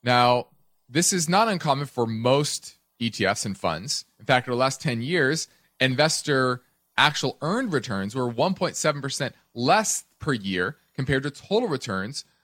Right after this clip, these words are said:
because of bad purchases. This is for all funds. But for ark, over the last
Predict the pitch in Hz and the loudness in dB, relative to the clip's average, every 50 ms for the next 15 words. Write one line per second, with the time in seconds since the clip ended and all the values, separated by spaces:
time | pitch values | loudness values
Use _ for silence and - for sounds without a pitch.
0 | _ _ _ 131 123 - 123 110 110 107 113 107 107 113 - _ _ _ 92 85 | _ _ _ -4 -2 0 0 0 0 2 0 0 -2 -2 -6 _ _ _ -4 0
1 | 90 90 95 107 - - - 202 233 - - - - - - _ 123 127 - 127 | 0 0 0 0 -4 -6 -4 -4 -4 -4 -6 -8 -8 -12 -12 _ -6 -4 -4 -4
2 | 123 - 139 - - 143 151 175 190 170 - - 104 - - - _ - - - | -6 -8 -10 -6 -2 0 2 2 2 0 -2 -6 -10 -10 -10 -14 _ -16 -16 -16
3 | _ _ _ _ _ - 147 143 - - 165 - - _ - 156 185 254 247 233 | _ _ _ _ _ -2 -2 -2 0 -2 -2 -2 -2 _ 0 2 4 4 2 0
4 | - - - - _ _ _ - 147 151 156 147 156 135 139 135 135 127 120 120 | -2 -8 -16 -20 _ _ _ -2 0 2 2 0 0 -2 0 2 4 4 4 2
5 | 120 - - - | 0 -4 -8 -12